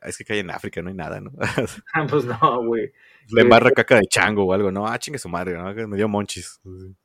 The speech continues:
Speaker 2: Que le diga al papá elefante, "A ver, lánchate por, lánzate por una fruta", güey. Digo, "No mames, no es temporada". Digo, "Ah, no, te vas a poner pendejo". Y dices, "Verga".
Speaker 1: <laughs>
Speaker 2: Y ahí va el papá elefante,
Speaker 1: Ahí
Speaker 2: güey.
Speaker 1: va, ¿no?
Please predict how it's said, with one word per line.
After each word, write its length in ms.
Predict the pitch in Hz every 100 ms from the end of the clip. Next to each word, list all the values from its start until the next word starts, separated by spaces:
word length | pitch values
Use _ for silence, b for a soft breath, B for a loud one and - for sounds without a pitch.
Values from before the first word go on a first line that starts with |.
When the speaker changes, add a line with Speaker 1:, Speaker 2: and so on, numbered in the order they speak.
| _ _ _
Speaker 2:
Que 100 | 123
le 120 | 120
diga 160 | 117 131
al 100 | 127
papá 920 | 120 - 123 127 123 117 110 107 107
elefante, 460 | 107 107 113 117 120
"A 60 |
ver, 100 | 131
lánchate 380 | 135 165 190 160
por, 180 | 143 131
lánzate 300 | 143 165 131
por 100 | 139
una 140 | 147
fruta", 320 | 139 139 143 123
güey. 140 | 104
Digo, 80 | 113
"No 120 | 151
mames, 320 | 156 139 139 147
no 60 |
es 80 | 143
temporada". 500 | - - 120 127 120
Digo, 160 | 110 98
"Ah, 160 | 123 160
no, 140 | 202
te 100 | -
vas 120 | 139
a 80 | 156
poner 260 | 151 151 143
pendejo". 360 | 135 139 139
Y 20 |
dices, 160 | 123 104
"Verga". 260 | - - -
Speaker 1:
<laughs> 640 | - 107 - 113 - 113
Speaker 2:
Y 60 | 113
ahí 120 | 120
va 100 | 120
el 60 | 113
papá 240 | 110 113
elefante, 440 | 110 107 107 113 107
Speaker 1:
Ahí 180 | 101
Speaker 2:
güey. 100 | 104 101
Speaker 1:
va, 180 | 104
¿no? 300 | 107 107 117